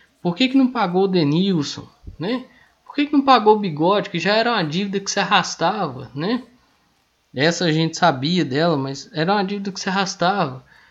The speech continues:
Por que que foi empurrando as coisas, empurrando, empurrando, empurrando, empurrando e deixou pro Wagner. Entendeu? Porque quando, é,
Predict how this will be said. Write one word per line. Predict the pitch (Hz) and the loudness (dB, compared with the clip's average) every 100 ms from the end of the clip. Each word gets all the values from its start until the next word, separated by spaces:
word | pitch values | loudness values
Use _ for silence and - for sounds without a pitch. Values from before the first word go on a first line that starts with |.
| _ _ | _ _
Por | - 196 | -10 -8
que | - 285 | -2 -2
que | 285 285 220 156 139 _ _ _ _ _ _ _ _ _ _ _ _ 190 | -2 -4 -4 -6 -10 _ _ _ _ _ _ _ _ _ _ _ _ 0
foi | |
empurrando | 214 214 240 180 214 262 226 | 0 0 0 2 2 2 0
as | 170 - | -2 -4
coisas, | 196 240 214 | 0 2 2
empurrando, | 202 196 185 185 233 233 | -4 -4 -2 0 0 -2
empurrando, | 190 175 160 208 226 | -4 -4 -4 -2 -2
empurrando, | 190 180 160 190 196 | -4 -4 -4 -2 -4
empurrando | 185 165 165 208 226 | -4 -4 -2 -2 -2
e | |
deixou | 220 214 - | -2 -2 -2
pro | 214 185 | -6 -6
Wagner. | 139 160 175 156 101 - _ _ _ _ _ - | -2 2 0 -2 -12 -20 _ _ _ _ _ -8
Entendeu? | 170 196 240 285 151 - _ _ _ _ _ _ _ _ | -4 0 2 2 0 -6 _ _ _ _ _ _ _ _
Porque | - 226 240 - _ _ _ | -4 -4 -4 -14 _ _ _
quando, | - 320 269 - - - - - _ _ _ _ | 2 2 2 -2 -10 -10 -14 -18 _ _ _ _
é, | 143 147 131 | -6 -4 -6